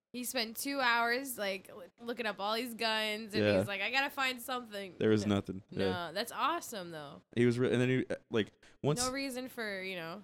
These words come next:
Speaker 2: Yeah, once, once he checked all the weapons, he realized we were, you know, legit,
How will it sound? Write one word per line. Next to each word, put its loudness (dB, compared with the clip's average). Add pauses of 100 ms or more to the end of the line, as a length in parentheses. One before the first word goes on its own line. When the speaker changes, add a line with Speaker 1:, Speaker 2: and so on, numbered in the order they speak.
Speaker 2:
Yeah, 6
once, 0
once -6
he 0
checked 2
all 2
the 4
weapons, 0
he 4
realized 2
we 0
were, -2 (140)
you -4
know, 0
legit, 0